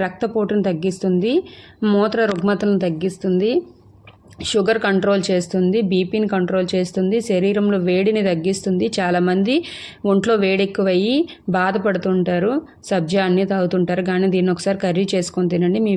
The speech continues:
వేడి కంట్రోల్ అవుతుంది మనకి. అలాగే ఇమ్యూనిటీ పవర్ని కూడా పెంచుతుంది. అలాగే మన హార్ట్ను కూడా కొన్ని జబ్బుల నుంచి కాపాడుతుంది, గుండె జబ్బుల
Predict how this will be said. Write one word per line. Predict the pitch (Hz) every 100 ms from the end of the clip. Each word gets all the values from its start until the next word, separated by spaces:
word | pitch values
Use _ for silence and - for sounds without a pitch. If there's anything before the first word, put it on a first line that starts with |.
| 175
వేడి | 180 190
కంట్రోల్ | 185 170 190 185
అవుతుంది | 175 170 175 202 294 - - - - 202
మనకి. | 190 185 233 196
అలాగే | 190 226
ఇమ్యూనిటీ | 190 196 208 214 190
పవర్ని | 185 185 175
కూడా | 180 202 196
పెంచుతుంది. | 175 170 185 180 175 226 339 - - - 185
అలాగే | 196 220 226
మన | 190 175
హార్ట్ను | 185 190 196 220 202
కూడా | 185 190 285 415 - - - -
కొన్ని | 196 196 185
జబ్బుల | 165 208 202
నుంచి | 185 262 269 190
కాపాడుతుంది, | 175 180 190 175 175 175 208 190
గుండె | 185 185
జబ్బుల | 175 160 175